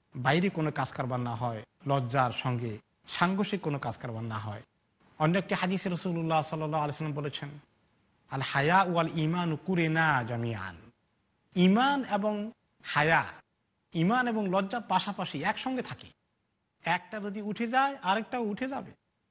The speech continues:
ঈমান উঠা শুরু হয়ে গেলে লজ্জা উঠা শুরু হয়ে যাবে, আর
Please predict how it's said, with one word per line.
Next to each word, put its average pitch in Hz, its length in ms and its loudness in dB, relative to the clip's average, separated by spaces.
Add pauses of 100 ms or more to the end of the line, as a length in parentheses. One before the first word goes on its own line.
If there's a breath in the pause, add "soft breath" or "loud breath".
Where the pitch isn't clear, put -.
(920)
ঈমান 196 400 4
উঠা 202 260 2
শুরু 240 240 -2
হয়ে 240 220 2
গেলে 247 180 0
লজ্জা 180 320 2
উঠা 233 240 2
শুরু 247 200 -2
হয়ে 254 200 -2
যাবে, 143 220 -8 (760)
আর 143 280 6